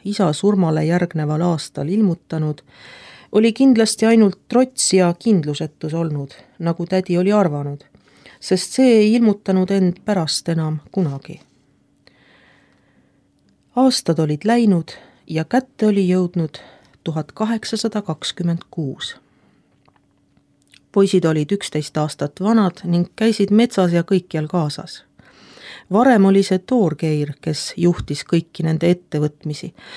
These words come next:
aga nüüd oli väike Taag temast ette jõudnud.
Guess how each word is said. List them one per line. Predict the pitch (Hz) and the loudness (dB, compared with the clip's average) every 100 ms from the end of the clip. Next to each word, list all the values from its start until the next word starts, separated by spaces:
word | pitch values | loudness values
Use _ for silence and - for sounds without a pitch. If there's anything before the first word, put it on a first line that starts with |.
| - - | -12 -4
aga | 170 190 | 2 4
nüüd | 262 285 | 4 4
oli | 233 214 | 2 4
väike | 214 220 175 | 2 0 -4
Taag | 160 156 143 | -2 -4 -4
temast | - 151 151 - | -6 -6 -6 -6
ette | 147 _ - | -6 _ -10
jõudnud. | 143 147 143 - - | -6 -6 -8 -12 -16